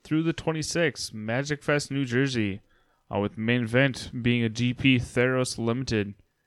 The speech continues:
and an assortment of different events on all other formats going on during the weekend. Um, there's also an S C G tour hiatus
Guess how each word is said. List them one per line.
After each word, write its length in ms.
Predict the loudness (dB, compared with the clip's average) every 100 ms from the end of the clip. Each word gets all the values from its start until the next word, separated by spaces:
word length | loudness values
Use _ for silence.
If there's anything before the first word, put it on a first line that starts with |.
| _
and 120 | -8
an 60 | -6
assortment 460 | -2 0 0 0 -4
of 160 | -2
different 340 | 0 0 -2 -4
events 460 | 0 -2 -2 -8
on 180 | -8 -8 -12
all 420 | -12 -6 -4 -2 0
other 160 | 2
formats 800 | 2 -2 0 0 -2 -6 _ -20 _ -4
going 320 | -2 0 0
on 320 | 0 -2 -4
during 320 | -4 -2 -2
the 80 | -2
weekend. 480 | -2 -2 -4 -6 -8 _ _ _ _ _ _ _ _ _ -10
Um, 220 | -6 -4
there's 180 | -2 2
also 300 | 2 4 2
an 120 | 0
S 140 | 0 -2
C 120 | -2
G 260 | 0 0 -2
tour 580 | -6 0 4 6 6
hiatus 880 | 2 0 0 4 4 4 2 0 -4